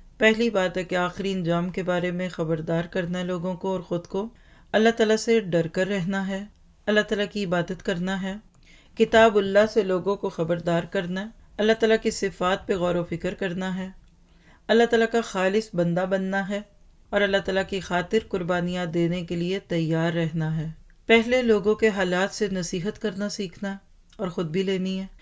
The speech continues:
ख्वाहिशात नफ्स की पैरवी नहीं करनी, अल्लाह ताला की तरफ रुजू करना है,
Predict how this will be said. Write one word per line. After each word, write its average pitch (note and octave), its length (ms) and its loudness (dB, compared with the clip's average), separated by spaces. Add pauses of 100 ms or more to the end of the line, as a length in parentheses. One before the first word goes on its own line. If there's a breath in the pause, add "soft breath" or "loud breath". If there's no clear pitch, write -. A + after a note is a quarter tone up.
(200 soft breath)
ख्वाहिशात A3+ 440 4 (100)
नफ्स G3 200 -2
की G3+ 160 -6
पैरवी F3 340 -2
नहीं G3 260 -4
करनी, F#3+ 420 -4 (500)
अल्लाह G#3 180 0
ताला G3 260 2
की G3 140 -6
तरफ F#3 360 -4
रुजू E3+ 280 -4
करना F3+ 340 -4
है, F#3 120 -12